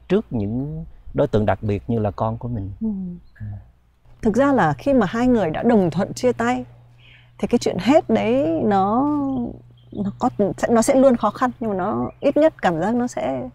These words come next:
Speaker 2: dễ hơn là chỉ có một người
Speaker 1: Đúng rồi.
Speaker 2: muốn chia tay.
Speaker 1: Ừ.
Speaker 2: Và thường người ta cũng hay nhìn là cái người mà quyết định chia tay thì có vẻ mọi thứ nó dễ dàng hơn, là mọi thứ đều rất là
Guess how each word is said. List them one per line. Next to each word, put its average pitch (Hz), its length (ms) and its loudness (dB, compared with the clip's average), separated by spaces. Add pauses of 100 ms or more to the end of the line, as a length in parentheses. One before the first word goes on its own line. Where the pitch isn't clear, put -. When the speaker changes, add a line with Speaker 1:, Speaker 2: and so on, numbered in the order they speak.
(360)
Speaker 2:
dễ 214 400 2
hơn 233 300 0
là 160 120 -2
chỉ - 180 -2
có - 140 -8
một 196 360 4
người 160 280 -2 (140)
Speaker 1:
Đúng 117 180 -8
rồi. 117 100 -10 (100)
Speaker 2:
muốn 165 260 -4
chia 220 160 -6
tay. 185 260 -8 (120)
Speaker 1:
Ừ. 117 60 -10 (840)
Speaker 2:
Và 202 240 2
thường 220 340 4
người 185 100 2
ta 226 80 0
cũng 220 140 0
hay 285 140 4
nhìn 208 380 6
là 160 120 -2
cái 254 160 -2
người 165 520 0 (640)
mà 143 80 -6 (140)
quyết 381 180 2
định 294 180 2
chia 277 160 4
tay 254 300 2
thì 165 100 -4
có - 140 -8
vẻ 214 240 -2
mọi - 180 -12
thứ 190 160 -6
nó 226 120 -6
dễ 247 240 -4
dàng 202 220 -6
hơn, 202 300 -8 (960)
là 185 280 -2
mọi 208 240 6
thứ 208 180 6
đều 220 200 6
rất 277 140 4
là 254 180 6